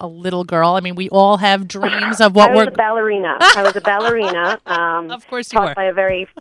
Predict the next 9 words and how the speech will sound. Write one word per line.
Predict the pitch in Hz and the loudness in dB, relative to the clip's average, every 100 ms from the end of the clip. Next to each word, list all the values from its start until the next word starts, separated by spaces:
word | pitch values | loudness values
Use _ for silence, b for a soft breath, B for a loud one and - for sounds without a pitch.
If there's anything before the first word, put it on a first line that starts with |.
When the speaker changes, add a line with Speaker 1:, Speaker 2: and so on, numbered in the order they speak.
| - | -6
Speaker 2:
very, | 196 196 185 | -2 0 0
uh, | 175 170 165 - _ _ | -2 -4 -6 -12 _ _
Speaker 1:
<laughs> | _ _ | _ _
Speaker 2:
very | 196 196 196 - | -4 -4 -4 -4
tough | 220 - | -4 -2
Russian | 196 196 - 202 190 190 | -4 -4 -4 -4 -4 -4
instructor. | 190 180 - 156 - 180 208 339 - _ _ _ _ _ _ _ _ - | -6 -6 -6 -6 -4 -4 -2 -4 -12 _ _ _ _ _ _ _ _ -8
And | 208 202 208 | -4 -2 -4
I | 247 | -4